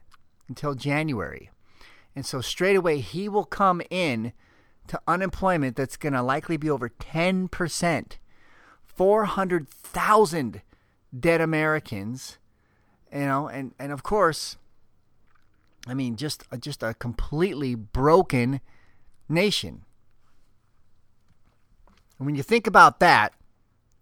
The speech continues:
that's why it's hard for us to gain control. That's why it's hard for us to get our bearings.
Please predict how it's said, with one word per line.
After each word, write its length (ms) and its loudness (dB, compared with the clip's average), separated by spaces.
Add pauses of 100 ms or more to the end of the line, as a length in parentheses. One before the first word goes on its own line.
that's 300 4
why 200 6
it's 140 -6
hard 240 2
for 140 -6
us 100 -6
to 80 -10
gain 280 -6
control. 500 -10 (800)
That's 280 0
why 140 4
it's 120 -6
hard 260 0
for 60 -4
us 80 -8
to 120 -12
get 120 -4
our 100 -2
bearings. 540 -10